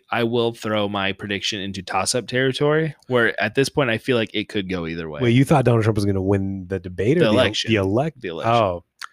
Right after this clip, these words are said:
Speaker 2: I, I think I, I always assumed that Biden would win.
Speaker 1: You think?
Speaker 2: At least
Speaker 1: I don't know.
Speaker 2: legitimately.
Speaker 1: I, I, I have,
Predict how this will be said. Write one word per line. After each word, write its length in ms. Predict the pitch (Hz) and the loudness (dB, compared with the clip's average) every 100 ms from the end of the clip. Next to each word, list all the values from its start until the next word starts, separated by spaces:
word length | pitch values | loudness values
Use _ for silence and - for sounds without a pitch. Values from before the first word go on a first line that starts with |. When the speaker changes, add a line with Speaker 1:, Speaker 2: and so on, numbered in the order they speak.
| 120 | -2
Speaker 2:
I, 480 | 143 165 160 135 - _ _ | 2 4 2 0 -6 _ _
I 140 | 139 | -4
think 240 | 135 143 - | -2 -4 -4
I, 360 | 117 123 123 110 | -2 0 0 -2
I 300 | 120 123 113 110 _ - | -2 0 0 -2 _ -2
always 300 | 117 104 98 | 0 0 -4
assumed 360 | - 101 92 | -8 -8 -10
that 100 | 90 | -8
Biden 340 | 90 87 87 90 | -8 -10 -14 -20
would 140 | 90 | -20
win. 260 | 95 90 87 _ _ | -18 -20 -20 _ _
Speaker 1:
You 140 | 123 | -18
think? 260 | 117 127 127 | -8 -8 0
Speaker 2:
At 80 | 123 | 4
least 260 | 147 131 | 6 4
Speaker 1:
I 40 | 127 | 2
don't 80 | 127 | 4
know. 0 | |
Speaker 2:
legitimately. 320 | 135 151 127 117 | 6 6 4 2
Speaker 1:
I, 320 | 160 143 165 | 2 4 4
I, 160 | 143 175 | 4 2
I 40 | |
have, 380 | 160 151 131 | 2 2 2